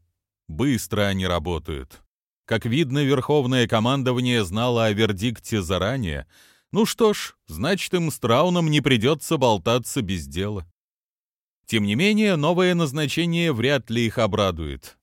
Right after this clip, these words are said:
Везде писали, что трибунал ставит крест на карьере офицера.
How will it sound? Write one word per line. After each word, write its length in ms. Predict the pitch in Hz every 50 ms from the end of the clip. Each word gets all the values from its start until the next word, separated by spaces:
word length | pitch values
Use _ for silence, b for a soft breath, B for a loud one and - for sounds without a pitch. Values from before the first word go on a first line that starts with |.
| _ _
Везде 400 | 78 82 98 98 80 78 131 160
писали, 440 | - 143 - - 135 147 151 139 123
что 240 | - - 123 117 104
трибунал 520 | 117 107 110 87 107 104 117 127 131 123
ставит 460 | - - - 107 107 104 104 80 -
крест 520 | - - 104 98 107 147 156 - - - b b b b b b
на 140 | 92 110 101
карьере 500 | - 113 107 101 104 113 117 110 107 107
офицера. 640 | 104 - 117 107 - - - 101 85 73 64 62